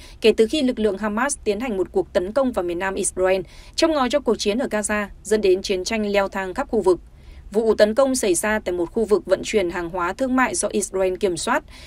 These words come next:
nơi xe tải của Jordani dỡ hàng vào khu vực bờ Tây. Lực lượng quân đội Israel cho biết tay súng đã tiếp cận khu vực cầu Allenby Bridge từ phía Jordani trên một chiếc xe tải, bước ra khỏi xe và nổ súng vào lực lượng an ninh Israel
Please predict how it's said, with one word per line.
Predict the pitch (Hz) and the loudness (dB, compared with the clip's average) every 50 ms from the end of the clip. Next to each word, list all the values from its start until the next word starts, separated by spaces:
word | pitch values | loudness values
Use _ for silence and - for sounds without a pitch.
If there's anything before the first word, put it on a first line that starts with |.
| - - - | -20 -6 4
nơi | 262 302 302 | 6 6 6
xe | - - 302 | 8 6 4
tải | - 302 277 226 180 | 4 2 0 0 -2
của | - - 196 180 175 | 0 2 4 4 4
Jordani | 165 160 202 208 190 196 190 190 185 196 196 190 | 4 2 0 0 0 0 -2 -2 -2 -2 0 0
dỡ | 180 - 202 202 | 0 0 -2 -2
hàng | 247 269 240 208 185 | 0 0 -2 -2 -2
vào | 175 170 | -4 -2
khu | - 220 202 | -2 -2 0
vực | 208 190 - | 0 -2 0
bờ | 175 170 165 | -2 0 2
Tây. | - 196 190 180 - - - - - - - - - - - - | 2 2 2 2 -2 -8 -20 -20 -20 -20 -20 -20 -20 -20 -6 -2
Lực | 240 262 254 | 0 4 6
lượng | 262 262 254 | 6 6 6
quân | - 302 277 | 4 4 4
đội | 269 247 | 4 4
Israel | - 254 240 - 220 226 220 220 214 208 | 2 0 -2 0 0 0 2 0 0 -2
cho | - 220 208 | -2 -2 -2
biết | 214 285 339 - - - - - - | 0 0 -2 -2 -4 -10 -16 -2 0
tay | 214 214 | 2 2
súng | - - 202 185 190 | 2 2 0 0 0
đã | 185 - | 0 -2
tiếp | 220 - 320 320 | -2 -2 -2 0
cận | - 277 208 208 | 0 0 0 0
khu | - 254 247 | -2 -2 0
vực | 220 226 - - - | 0 0 0 0 0
cầu | 196 190 185 180 180 - | 2 4 4 4 2 2
Allenby | - 214 202 202 196 190 185 190 190 | 0 0 2 2 0 0 0 -2 -2
Bridge | 175 170 185 220 233 - - - | 0 2 2 2 0 -2 -4 -4
từ | 208 175 | -4 -2
phía | - 185 175 | 0 0 0
Jordani | 170 - 208 202 190 190 175 180 190 185 170 - - - - - | 2 2 0 0 0 0 2 4 4 4 4 2 -4 -20 -14 -8
trên | - - 262 247 | 0 2 2 4
một | 226 196 - | 2 2 0
chiếc | - 294 330 - | 0 0 2 2
xe | - - - 240 226 - | 2 0 0 -4 -2 0
tải, | 226 220 190 160 - - - - - - - | 0 0 0 0 -4 -10 -18 -20 -20 -8 0
bước | - 302 349 285 | 2 2 2 2
ra | 262 277 262 | 2 0 0
khỏi | - 220 190 170 | 0 0 0 0
xe | - - 185 - 214 | 0 0 0 0 0
và | 196 175 | -2 -2
nổ | 165 175 180 170 165 | 0 2 2 2 2
súng | - - 196 214 254 | 0 0 -2 0 2
vào | 285 214 | 2 2
lực | 185 185 - | 0 0 -2
lượng | 196 190 - | -2 -2 -2
an | - 208 202 202 | -2 -4 -2 0
ninh | 214 208 208 - | -2 -2 -2 -2
Israel | 208 190 - - 185 185 190 190 185 | -2 -4 -2 0 2 2 2 2 0